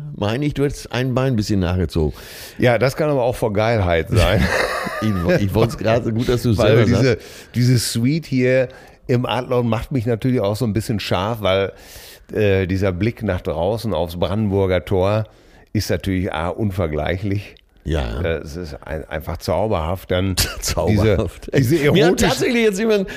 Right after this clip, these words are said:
Speaker 1: äh, gesagt, äh, als ich sagte, äh, also ich, äh, Katja Saalfrank
Speaker 2: Ja.
Speaker 1: und ihr Mann Christian.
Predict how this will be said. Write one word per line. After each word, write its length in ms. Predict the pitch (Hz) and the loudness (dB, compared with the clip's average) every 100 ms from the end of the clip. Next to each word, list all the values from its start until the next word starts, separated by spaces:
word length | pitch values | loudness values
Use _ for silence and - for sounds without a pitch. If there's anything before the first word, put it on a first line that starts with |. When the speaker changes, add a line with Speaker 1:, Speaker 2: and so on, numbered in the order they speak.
| - | -6
Speaker 1:
äh, 340 | - 170 165 156 | 0 4 4 4
gesagt, 400 | 160 147 160 - - - | 4 4 2 -2 -14 -8
äh, 140 | - 135 | 0 2
als 180 | - 135 | 2 2
ich 120 | 131 | 2
sagte, 680 | 143 143 131 107 113 110 104 90 - - - - | 2 2 2 4 4 4 2 -2 -10 -16 -18 -12
äh, 140 | 107 - | -10 -8
also 240 | - 95 92 | -4 -2 -2
ich, 220 | - - - - | -4 -14 -20 -6
äh, 140 | 98 | -4
Katja 340 | 90 127 - 107 | -2 -2 0 0
Saalfrank 720 | 95 113 131 135 165 202 - - | 2 -2 -2 -4 -4 -6 -6 0
Speaker 2:
Ja. 320 | 120 98 92 - - - - | 2 2 -2 -8 -20 -20 -8
Speaker 1:
und 380 | - 117 117 - | 0 0 0 0
ihr 160 | 104 98 | 2 4
Mann 240 | 101 104 | 4 2
Christian. 600 | - 110 - 82 58 50 | 2 2 2 -2 -2 -8